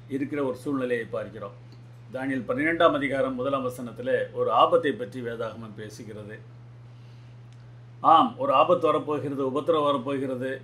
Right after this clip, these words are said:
என்று நாம் நடுங்கிக் கொண்டே இருக்கிறோம்.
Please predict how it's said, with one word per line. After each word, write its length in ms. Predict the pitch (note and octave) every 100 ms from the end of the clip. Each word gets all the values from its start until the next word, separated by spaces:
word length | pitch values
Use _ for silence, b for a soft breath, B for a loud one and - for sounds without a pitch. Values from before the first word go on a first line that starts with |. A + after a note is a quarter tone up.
| -
என்று 480 | C3 C3+ C3+ C#3 C3+ - - - - - - -
நாம் 460 | B2+ D3 D#3+ - - -
நடுங்கிக் 540 | C3 C3+ C#3+ F#3+ G3+
கொண்டே 280 | F#3 F3 E3+
இருக்கிறோம். 380 | D3+ C#3+ B2